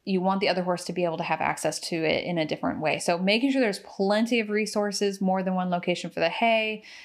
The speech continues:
lots of grass is great too if you can do that. Um, lots of places for them to get shelter from the sun and bad weather, and lots of places for water access.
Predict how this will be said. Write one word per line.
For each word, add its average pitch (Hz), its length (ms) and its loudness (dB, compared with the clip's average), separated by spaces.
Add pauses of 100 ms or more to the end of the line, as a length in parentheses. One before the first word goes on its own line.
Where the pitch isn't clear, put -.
(180)
lots 180 320 2
of 180 100 -6
grass 208 520 2
is 196 160 0
great 190 340 0
too 208 240 0
if 196 140 -2
you 180 100 -2
can 180 200 0
do 202 200 0
that. 196 420 -2 (400)
Um, 180 680 0 (420)
lots 180 380 2
of 185 100 0
places 190 440 0
for 196 100 0
them 185 180 0
to 180 140 -2
get 175 260 0
shelter 180 380 0
from 180 200 -4
the 170 60 -4
sun 214 440 0
and 190 100 0
bad 175 240 0
weather, 190 540 0 (280)
and 180 280 0
lots 170 200 0
of 175 80 -2
places 170 360 -2
for 165 520 -2
water 160 300 0
access. - 680 -2